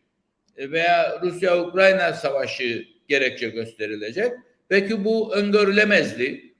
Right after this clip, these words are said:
Bu kadar sıcak bir hal alacağı, zaten bir çatışma vardı malum.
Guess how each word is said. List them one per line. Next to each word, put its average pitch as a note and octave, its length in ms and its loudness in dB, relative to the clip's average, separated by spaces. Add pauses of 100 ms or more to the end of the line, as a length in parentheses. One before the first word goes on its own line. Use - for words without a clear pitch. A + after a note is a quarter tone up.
(120)
Bu C3+ 80 -16
kadar D3+ 340 2
sıcak D3 560 -2
bir C3+ 100 -2
hal C#3+ 200 2
alacağı, G#2 520 -2
zaten A#2 380 -6
bir B2 80 -14
çatışma D3+ 540 -6
vardı F#3+ 380 0
malum. A2+ 500 -8